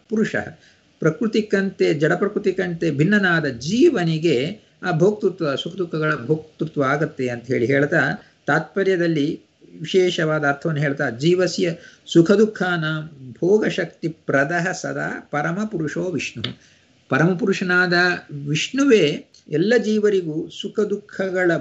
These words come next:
ಭೋಗ ಶಕ್ತಿಯನ್ನು ಕೊಡ್ತಾನೆ. ನಮ್ಗೆ, ಮ್, ಕಾಣ್-, ಏನಾದ್ರೂ ಎಲ್ಲ ಕಾರಣಗಳಿರಬಹುದು, ಕಾಂಟೆಕ್ಸ್ಟ್ ಇರಬಹುದು, ಸುಖ ದುಃಖಗಳು ಬೇರೆ ವಸ್ತುಗಳಿಂದ ಬರ್ಬೋದು, ಏನಾದ್ರೂ ಬರಬಹುದು.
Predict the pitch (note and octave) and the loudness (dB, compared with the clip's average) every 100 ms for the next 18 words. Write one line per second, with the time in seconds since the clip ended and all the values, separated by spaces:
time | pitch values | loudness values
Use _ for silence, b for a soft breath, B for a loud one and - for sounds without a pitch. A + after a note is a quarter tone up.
0 | A#2 D3+ B3 C#4+ E3 D#3+ - - - - | 0 2 4 2 0 -2 -6 -14 -6 -2
1 | B3 - F4 D#4+ G3 D#3 D3+ C#3 C3+ D#3 | -2 2 2 2 0 -2 -2 -2 0 0
2 | G#3 F#3 E3+ A3+ b b b b _ _ | 2 2 0 -2 b b b b _ _
3 | _ - E3 D#3 D#3 E3+ - - - A#2 | _ -6 -4 -2 -4 -10 -18 -10 -2 0
4 | D3+ - C#3 C3+ D#3+ F3 F3+ F3 E3 F3 | 0 -2 -2 2 4 4 4 4 6 6
5 | F3+ E3 D3+ E3 E3+ E3+ E3 E3 D#3+ E3+ | 4 0 0 2 2 0 0 0 2 2
6 | D#3 D3 C#3 D#3 F3 - E3 D#3+ E3+ E3 | -2 -2 -2 -2 -4 -4 -2 0 0 0
7 | E3 - D#3 E3 E3 D#3+ D#3 D3 D#3 D#3 | 0 0 0 0 2 2 4 6 4 4
8 | D#3 E3+ E3 E3 D#3+ D#3 D#3+ D#3 F3+ F#3 | 2 4 4 4 4 2 4 4 4 4
9 | G3+ B3 E3 B2+ A2 - | 4 2 2 0 -2 -8